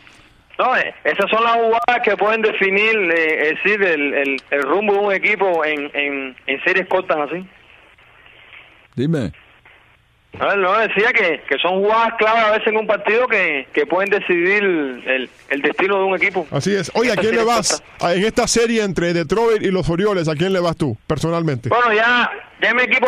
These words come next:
Speaker 1: fue eliminado, que son los Yankees. Ahora yo ya realmente simpatizo con Detroit por la Liga Americana y, y con los Dodgers por la Liga Nacional.
Speaker 2: ¿Y, y la Liga Nacional, que a quién le va?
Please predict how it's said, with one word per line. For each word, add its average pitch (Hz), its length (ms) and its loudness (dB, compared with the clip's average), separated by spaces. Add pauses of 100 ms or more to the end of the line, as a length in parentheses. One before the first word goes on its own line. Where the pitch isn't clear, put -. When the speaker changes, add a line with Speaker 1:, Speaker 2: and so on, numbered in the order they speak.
Speaker 1:
fue 233 120 2
eliminado, 233 560 2
que 208 140 0
son 220 140 2
los 214 200 2
Yankees. 185 320 0
Ahora 202 220 2
yo 220 160 2
ya 220 240 2
realmente 208 480 0
simpatizo 185 840 0
con 170 180 -4
Detroit 180 380 0
por 190 120 0
la 170 80 2
Liga 196 160 2
Americana 190 680 0
y, 151 360 0
y 147 40 -4
con 156 140 -2
los 151 160 0
Dodgers 196 300 0
por 160 100 0
la 151 60 0
Liga 165 180 -4
Nacional. 127 320 -12 (500)
Speaker 2:
¿Y, 147 280 -4
y 147 160 0
la 147 200 0
Liga 175 240 2
Nacional, 170 560 0
que 151 100 0
a 139 60 -2
quién 160 180 -2
le 151 80 0
va? 123 280 0